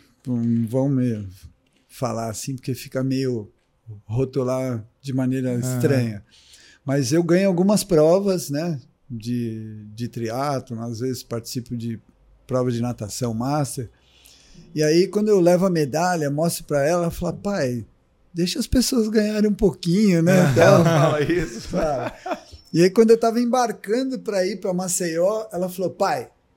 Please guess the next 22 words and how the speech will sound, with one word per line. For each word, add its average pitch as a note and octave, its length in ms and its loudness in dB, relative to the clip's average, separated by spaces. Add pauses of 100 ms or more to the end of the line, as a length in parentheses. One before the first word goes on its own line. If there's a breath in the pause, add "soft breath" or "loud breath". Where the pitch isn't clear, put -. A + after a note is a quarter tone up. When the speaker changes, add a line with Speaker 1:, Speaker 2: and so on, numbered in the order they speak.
(140)
Speaker 1:
dessa E3+ 300 -2
vez, D#3 500 0 (260)
ganha. F#3+ 540 0 (760)
Porque - 180 -4
Finlândia, G#3+ 640 -2
eu E3+ 40 -2
tô G3+ 160 -2
aqui G3 360 -2
em G3+ 80 2
Paris, F#3 420 2
de F3 140 4
repente F#3+ 440 2
consigo, G#3+ 600 2
né, G#3+ 340 2 (400 soft breath)
Speaker 3:
Ir A3 300 2
lá A#3+ 80 0
te A#3+ 80 2
Speaker 1:
ir A3 160 2
Speaker 3:
ver. - 100 -2
Speaker 1:
assistir A3 460 4
a A#3+ 80 4
prova." F#3+ 580 2